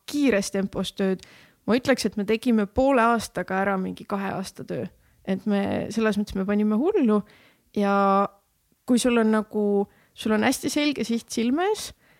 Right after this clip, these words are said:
äh, sul on tempo peal, sa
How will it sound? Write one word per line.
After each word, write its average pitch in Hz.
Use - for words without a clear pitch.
äh, 202
sul 208
on 202
tempo 269
peal, 240
sa -